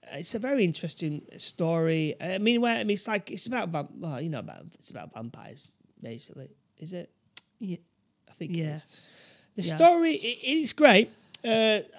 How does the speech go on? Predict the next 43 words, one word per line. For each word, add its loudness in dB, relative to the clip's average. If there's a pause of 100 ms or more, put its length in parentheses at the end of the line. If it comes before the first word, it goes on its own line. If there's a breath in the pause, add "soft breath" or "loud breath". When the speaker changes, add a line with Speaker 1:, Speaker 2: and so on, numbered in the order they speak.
(200)
Speaker 1:
I 0
thought 0
it 0
was -2
gonna 4
go 2
somewhere 2
else 2 (140)
on 2
it, 0 (160)
um, 2
but 2
I, -2 (120)
I 6
would, 4 (600)
I 0
would 6
definitely 0
recommend -2
it. -4
It's, -6
it 0
is. 2
I -10
think -2
it's, -4
it's, -8
it's -8
one-off -2
series. -4
It's -8
a 0
one-off 2
series -8
basically, -8 (460 loud breath)
and, -2
uh, 0
really 2
enjoyed 0
it. -12
I -10
say 0
I, 0